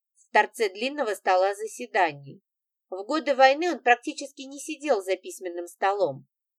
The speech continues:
Дело в том, что в течение дня у Сталина проходило пять-семь заседаний и совещаний Г К О, Ставки с наркоматами, членами Ц К партии,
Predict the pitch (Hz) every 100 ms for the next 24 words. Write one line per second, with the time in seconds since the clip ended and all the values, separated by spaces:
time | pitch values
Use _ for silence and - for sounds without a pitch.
0 | _ - 277 285 269 339 370 - 208 -
1 | 226 285 262 240 233 233 302 381 - _
2 | _ - 226 - 302 339 269 233 226 220
3 | 233 233 320 262 - 247 - - 262 269
4 | 226 - 202 220 277 320 196 165 190 185
5 | - 247 269 208 180 180 - 190 285 320
6 | - 202 285 - 147 - _ _ _ -
7 | 214 214 214 190 214 254 233 185 175 214
8 | 247 262 254 247 - 233 269 277 202 196
9 | 190 - 165